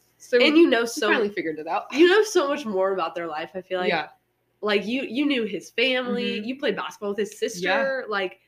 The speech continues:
Speaker 2: there's
Speaker 1: What's
Speaker 2: so many other
Speaker 1: funny is
Speaker 2: connections.
Speaker 1: Emily always got called Kitch on the basketball floor. I was like, "Gosh, I want a cool nickname like that."
Speaker 2: <laughs>
Speaker 1: Like, <laughs>
Speaker 2: Marry your
Speaker 1: got
Speaker 2: brother.
Speaker 1: it. <laughs> And Mom actually said she remembers Ronnie, which would be his grandpa, coming into the U S D A office,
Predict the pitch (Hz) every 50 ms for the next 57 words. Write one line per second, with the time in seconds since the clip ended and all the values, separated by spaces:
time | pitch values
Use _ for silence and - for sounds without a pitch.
0 | _ - - 277 269 285 294 - 247 240 247 247 247 240 254 285 320 349 359 349
1 | - 180 262 262 247 - 220 226 - - - - - _ _ _ - - 214 247
2 | 254 269 277 277 226 - 196 208 220 226 220 - - 208 185 180 - - - 170
3 | 175 170 - - 190 190 175 170 160 - - - - 190 196 202 196 - 202 208
4 | 214 226 208 208 - 214 - - 269 311 294 - - - 269 285 320 349 - 269
5 | 262 - - 247 247 240 226 233 240 - 294 269 240 226 214 - - - - 175
6 | 175 180 - - - - - - - _ _ - 247 254 247 - - - - -
7 | 339 349 - - 330 320 320 320 311 254 247 247 254 254 247 247 196 196 214 214
8 | 220 285 277 277 285 320 381 - 466 453 453 453 453 453 - 427 453 - - -
9 | _ _ _ _ - - - - - - - 339 - 226 240 220 190 156 175 226
10 | 269 339 311 285 - - 226 294 269 - - 202 185 185 175 - - 220 202 214
11 | 233 247 226 190 170 175 180 185 185 190 185 - 165 156 160 170 170 165 160 160
12 | 160 - 165 151 170 170 175 175 - 202 202 208 208 170 165 160 160 - 185 180
13 | 180 165 - - 165 175 170 175 165 156 156 156 160 165 170 - - 156 151 156
14 | 156 147 - - _ _ - - - - - -